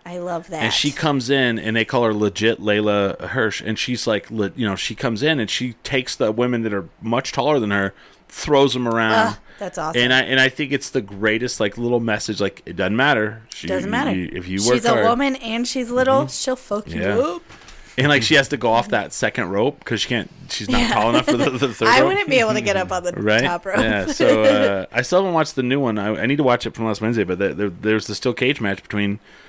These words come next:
Speaker 2: Britt Baker and, uh, Thunder Rosa that I'm
Speaker 1: That's
Speaker 2: like,
Speaker 1: so cool.
Speaker 2: and, like, Thunder Rosa does the half face of, like, Dia de los Muertos paint.
Speaker 1: Ah,
Speaker 2: You know, that
Speaker 1: I
Speaker 2: thing's
Speaker 1: love
Speaker 2: so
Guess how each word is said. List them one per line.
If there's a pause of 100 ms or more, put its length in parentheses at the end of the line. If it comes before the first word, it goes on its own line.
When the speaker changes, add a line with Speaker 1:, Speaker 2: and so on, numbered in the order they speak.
(280)
Speaker 2:
Britt
Baker
and,
uh,
Thunder
Rosa
that
I'm
Speaker 1:
That's
Speaker 2:
like,
Speaker 1:
so
cool.
Speaker 2:
and,
like,
Thunder
Rosa
does
the
half
face
of,
like,
Dia
de
los
Muertos
paint.
Speaker 1:
Ah,
Speaker 2:
You
know,
that
Speaker 1:
I
Speaker 2:
thing's
Speaker 1:
love
Speaker 2:
so